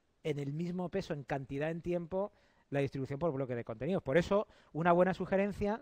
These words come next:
que, que hemos tratado aquí es intentar que al final podamos tener unidades didácticas que compartan varios bloques de contenidos.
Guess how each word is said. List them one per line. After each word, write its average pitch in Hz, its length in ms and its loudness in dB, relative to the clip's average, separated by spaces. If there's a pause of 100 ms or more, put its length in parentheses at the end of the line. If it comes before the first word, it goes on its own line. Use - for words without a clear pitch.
que, 139 340 -2 (320)
que 156 100 -2
hemos 165 200 -2
tratado 175 340 4
aquí 202 340 2 (240)
es 185 420 4 (840)
intentar 156 840 6 (460)
que 151 320 6 (400)
al 156 200 8
final 185 560 4 (420)
podamos 160 380 4
tener 185 220 4
unidades 156 260 4
didácticas 185 400 2
que - 140 -4
compartan 165 460 4
varios 160 200 4
bloques 143 240 0
de 127 80 -2
contenidos. 113 560 -10